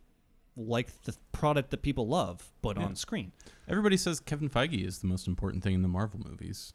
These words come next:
Speaker 2: right? And he's,
Speaker 1: Yeah.
Speaker 2: he's, like, the executive producer of the whole shebang.
Speaker 1: So there's a good and bad side. Like, the good thing is they have tight controls, so you don't get, like, just movies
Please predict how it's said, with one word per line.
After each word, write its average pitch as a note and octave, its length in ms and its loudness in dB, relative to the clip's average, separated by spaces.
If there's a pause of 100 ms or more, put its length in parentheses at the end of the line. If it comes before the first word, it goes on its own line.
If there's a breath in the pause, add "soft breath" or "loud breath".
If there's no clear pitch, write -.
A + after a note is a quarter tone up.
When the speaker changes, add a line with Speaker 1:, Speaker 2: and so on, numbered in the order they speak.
(140)
Speaker 2:
right? F#2 300 -2
And G2+ 120 2
he's, A#2 240 8
Speaker 1:
Yeah. C3+ 120 4
Speaker 2:
he's, A2+ 200 6
like, G2+ 160 4
the G#2 80 2
executive F#2 440 -2
producer F2+ 480 -6
of E2+ 100 -12
the F#2+ 100 -8
whole F#2 320 -8 (220)
shebang. F2+ 480 -6 (260 soft breath)
Speaker 1:
So - 160 4
there's G#3 160 10
a A3 40 4
good A#3+ 160 2
and G#3 80 0
bad F3+ 200 2
side. B2 160 0
Like, B2 200 0
the C#3+ 80 0
good F#3+ 240 4
thing C#3+ 200 2
is A#2+ 380 0
they B2 140 0
have B2 160 0
tight D#3+ 280 0
controls, C3+ 560 0
so A#2 80 -2
you A2+ 80 -2
don't B2+ 280 0
get, B2 300 -2
like, G#2 340 -6
just - 240 -4
movies A2+ 680 0